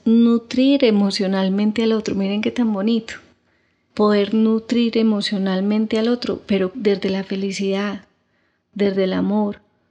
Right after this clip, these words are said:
desde la paz, desde la tranquilidad. Carlos Jung decía, "El zapato que le ajusta a un hombre,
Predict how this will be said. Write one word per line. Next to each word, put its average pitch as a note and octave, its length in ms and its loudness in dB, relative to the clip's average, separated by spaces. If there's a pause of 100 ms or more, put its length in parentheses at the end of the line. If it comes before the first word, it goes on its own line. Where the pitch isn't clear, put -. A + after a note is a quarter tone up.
(200)
desde G3 340 -2
la F3+ 240 -2
paz, G3+ 500 -4 (360)
desde G3+ 320 0
la F#3+ 160 0
tranquilidad. G3+ 880 -2 (120)
Carlos G#3+ 480 -4
Jung A#3 340 2 (140)
decía, G#3 600 2
"El A3+ 160 6
zapato A#3 760 0
que B3+ 140 2
le G#3 140 2
ajusta G3+ 540 0
a B3 80 2
un C4 160 6
hombre, B3 480 2